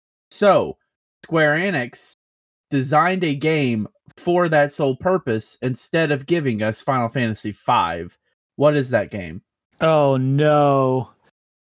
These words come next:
Speaker 2: I know this answer, but I don't know this answer. Oh,
Speaker 1: I'm
Speaker 2: hold
Speaker 1: pretty
Speaker 2: on.
Speaker 1: sure this is
Speaker 2: Uh,
Speaker 1: also the first Final Fantasy game released in Europe.
Speaker 2: It is, it is branded as a Final Fantasy?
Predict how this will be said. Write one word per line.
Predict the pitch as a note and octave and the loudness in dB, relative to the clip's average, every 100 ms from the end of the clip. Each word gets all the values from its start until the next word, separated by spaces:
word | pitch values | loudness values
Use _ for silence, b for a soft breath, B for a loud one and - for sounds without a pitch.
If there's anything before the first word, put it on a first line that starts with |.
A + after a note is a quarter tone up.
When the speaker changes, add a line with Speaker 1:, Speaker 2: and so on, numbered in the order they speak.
| _ - | _ 0
Speaker 2:
I | D#3 D3 D3 | 2 4 0
know | D3+ D#3 E3 | 0 2 2
this | E3+ D3+ E3+ | 2 0 -2
answer, | E3 E3 - D#3+ D#3 | -2 -2 -2 0 0
but | D3+ | 2
I | D3+ D3 | 2 2
don't | C#3 F3+ G3 F3+ | 2 2 2 2
know | F3 F3+ | 2 2
this | D#3+ - | 0 -2
answer. | F3 D#3+ E3+ - D3 C#3 - | -2 0 0 0 0 0 0
Oh, | E3+ D3+ C#3+ | 0 0 2
Speaker 1:
I'm | C#3 | 2
Speaker 2:
hold | E3+ D3 | 2 4
Speaker 1:
pretty | C3 | 2
Speaker 2:
on. | - | 2
Speaker 1:
sure | - F#3+ F3+ | 2 2 2
this | C#3+ | 2
is | C#3+ C3+ | 0 0
Speaker 2:
Uh, | C#3+ | 0
Speaker 1:
also | D#3+ - F3 | 0 0 -2
the | C#3+ | -2
first | - - D3 D#3 - | -4 -2 -2 -2 -4
Final | D3+ C#3+ | -2 -2
Fantasy | C#3+ C3+ C#3 C#3+ | -4 -4 -4 -4
game | C#3+ C#3+ C#3+ - | -2 -2 -4 -6
released | A#2+ A2+ B2+ C3 - | -4 -2 -4 -6 -8
in | A2 G#2 | -6 -2
Europe. | G#2+ G2 E2+ - - _ _ _ _ _ _ _ - | -2 -4 -6 -10 -18 _ _ _ _ _ _ _ -2
Speaker 2:
It | C3+ | 2
is, | C#3+ C3+ | 2 2
it | E3 | 2
is | D#3 D3+ | 2 0
branded | C#3 C#3 E3 D#3+ | -2 -2 -2 -2
as | D#3+ D3+ | -2 -4
a | |
Final | - E3 D#3+ | -2 -2 -2
Fantasy? | E3+ E3+ E3+ G3 | -4 -6 -4 -6